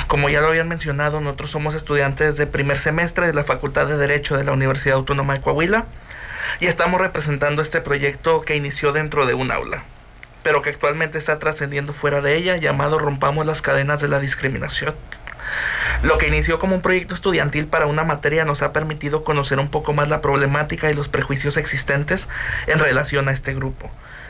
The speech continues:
que se encuentra dentro de los grupos en situación de vulnerabilidad, de acuerdo a la Comisión Nacional de los Derechos Humanos. Pero empezamos definiendo qué es la vulnerabilidad.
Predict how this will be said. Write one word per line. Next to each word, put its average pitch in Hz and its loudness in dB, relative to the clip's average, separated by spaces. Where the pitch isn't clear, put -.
que 156 0
se 151 0
encuentra 151 0
dentro 165 0
de 139 4
los 139 -2
grupos 156 -6
en 151 -4
situación 151 -2
de 139 0
vulnerabilidad, 147 2
de 160 0
acuerdo 147 0
a 156 0
la 151 -2
Comisión 135 0
Nacional 143 0
de 143 0
los 143 2
Derechos 139 -2
Humanos. 139 -2
Pero 156 4
empezamos 156 0
definiendo 156 -2
qué 160 2
es 151 2
la 165 2
vulnerabilidad. 147 0